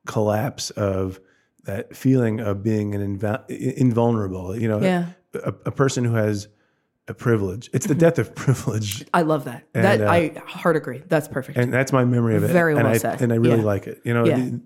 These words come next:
Speaker 1: these are kids who think they can do anything, and they are immediately, <laughs> immediately, like, uh,
Speaker 2: No, you can't.
Speaker 1: grist, grist. You know, like
Speaker 2: Yeah.
Speaker 1: that. Well, you shouldn't
Speaker 2: Like,
Speaker 1: have
Speaker 2: you
Speaker 1: come,
Speaker 2: should have been more
Speaker 1: you
Speaker 2: respectful
Speaker 1: shouldn't
Speaker 2: of
Speaker 1: have come
Speaker 2: the
Speaker 1: here.
Speaker 2: earth.
Speaker 1: Yeah.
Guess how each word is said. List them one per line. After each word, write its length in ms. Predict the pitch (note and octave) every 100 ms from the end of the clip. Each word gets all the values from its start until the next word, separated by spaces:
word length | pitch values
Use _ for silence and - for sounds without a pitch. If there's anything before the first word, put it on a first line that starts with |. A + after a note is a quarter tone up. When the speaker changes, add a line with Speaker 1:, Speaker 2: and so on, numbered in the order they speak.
| -
Speaker 1:
these 160 | A#2+ A2+
are 80 |
kids 240 | A2+ B2+ A2+
who 60 |
think 120 | A2 A2
they 80 |
can 80 | G#2
do 100 | G#2+
anything, 360 | A2 G#2 G2+ G2+ _ _ _ -
and 260 | A2+ A2 -
they 140 | A#2+
are 80 | G#2
immediately, 760 | G#2+ C3 C3 A2 - F#2+ F2 _ _ _ _ _
<laughs> 380 | _ _ _ -
immediately, 1120 | A2+ B2+ C3+ - A2+ C3 C3 G#2+ - D#3 E3 -
like, 360 | B2 G2 F2+ -
uh, 300 | G2 F2+ F2 - G3
Speaker 2:
No, 140 | E3+ D#3+
you 140 | D3+
can't. 260 | D3 B2 A#2 -
Speaker 1:
grist, 380 | A2 A#2+ - - - -
grist. 440 | G#2+ G#2 F#2+ -
You 60 | C3
know, 100 | B2
like 120 | A#2+
Speaker 2:
Yeah. 160 | A2+ C3+
Speaker 1:
that. 80 | - B2
Well, 360 | D3+ F3 - - - - _ _ _ _ -
you 260 | C#3 B2
shouldn't 160 | G2+ B2+
Speaker 2:
Like, 80 | -
Speaker 1:
have 80 |
Speaker 2:
you 60 | F#3
Speaker 1:
come, 40 | -
Speaker 2:
should 140 | A3
have 80 | G#3+
been 120 | G3+
more 160 | F#3+ F#3
Speaker 1:
you 40 |
Speaker 2:
respectful 480 | E3+ - D#3+ C3+ -
Speaker 1:
shouldn't 140 | D3 C#3+
Speaker 2:
of 60 |
Speaker 1:
have 60 | D3
come 200 | A2 F#2+
Speaker 2:
the 100 | -
Speaker 1:
here. 140 | A#2
Speaker 2:
earth. 400 | A2 C#3 C3+ - -
Speaker 1:
Yeah. 480 | - F3 D#3+ -